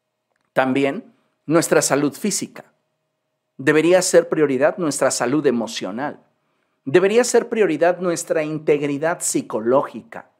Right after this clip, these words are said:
Debería ser prioridad nuestra alimentación, nuestro esparcimiento, nuestro crecimiento intelectual. ¿A qué me refiero con esto?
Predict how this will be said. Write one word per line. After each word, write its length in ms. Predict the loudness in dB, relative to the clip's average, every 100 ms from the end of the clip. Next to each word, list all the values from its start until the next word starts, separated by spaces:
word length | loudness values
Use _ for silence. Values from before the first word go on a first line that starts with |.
| _ _ _ _ _ _ -4
Debería 420 | 0 2 2 2
ser 280 | 2 2 2
prioridad 540 | 0 2 0 0 -2 0
nuestra 580 | -2 -2 -2 -2 -2
alimentación, 1160 | -2 -2 -4 -4 -6 -10 -10 -8 -8 -8 -12 _ _ _ _ _ _ _ _ _
nuestro 400 | 2 4 4 2
esparcimiento, 840 | 0 0 -2 -2 -4 -6 -8 -12 -20 _ _ _ _ _ _
nuestro 400 | 0 2 2 0
crecimiento 680 | 2 0 0 -4 -4 -4 -4
intelectual. 720 | -4 -2 -2 -2 -4 -2 0
¿A 120 | -2
qué 80 | 0
me 100 | -2
refiero 380 | 0 -2 -2 -2
con 160 | -2 -6
esto? 280 | -2 -2